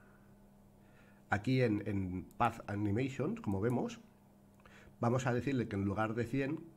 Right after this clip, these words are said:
que, por ejemplo, la velocidad nos cambie a doscientos cincuenta, por ejemplo. De esta manera vemos cómo nuestra cámara ha ido un poco más lenta.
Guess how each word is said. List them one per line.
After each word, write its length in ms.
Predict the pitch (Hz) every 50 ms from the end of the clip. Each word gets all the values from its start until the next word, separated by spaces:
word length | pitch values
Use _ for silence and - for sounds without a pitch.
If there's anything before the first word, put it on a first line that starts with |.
| - -
que, 460 | - 123 113 117 - - - - - - -
por 120 | - 104 98
ejemplo, 340 | - 110 104 104 107 123
la 80 | 117 110
velocidad 640 | 101 104 101 101 101 - 104 95 107 107 104 104 - - - -
nos 260 | - 123 101 98 -
cambie 440 | - - 110 107 107 104 113 - - - - - - - - - - -
a 300 | - 101 101 107 120 - - - -
doscientos 520 | - - 98 98 - - 90 78 73 - -
cincuenta, 400 | - 78 - - - - - 95
por 260 | 104 - - - -
ejemplo. 340 | - - 60 - - - - 131 - - - - - - - - - - - - - - - - - - - -
De 100 | 101 98
esta 160 | - - 101
manera 420 | 101 107 120 123 113 117 131 151 - - - - - - - - - -
vemos 400 | - 113 113 110 110 117 117 -
cómo 260 | - - 104 107 113
nuestra 320 | 117 113 107 104 - 101 95
cámara 400 | 95 92 98 104 110 120 113 - -
ha 100 | 104 107
ido 220 | 107 104 98 110
un 280 | - - - 113 104 -
poco 220 | 104 95 - 110
más 260 | 101 95 85 80 -
lenta. 380 | 82 76 76 76 76 - 78